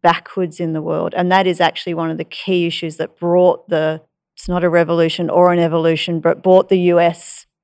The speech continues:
issue to a head, was that wages are actually going backwards. Devolution. <laughs> So, you know, there are so many indicators about what is changing that are going to affect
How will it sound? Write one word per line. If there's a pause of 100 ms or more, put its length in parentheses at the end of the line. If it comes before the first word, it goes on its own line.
(300)
issue
to
a
head,
was
that
wages
are
actually
going
backwards. (1800)
Devolution. (100)
<laughs> (260)
So,
you
know,
there
are
so
many
indicators
about
what
is
changing
that
are
going
to
affect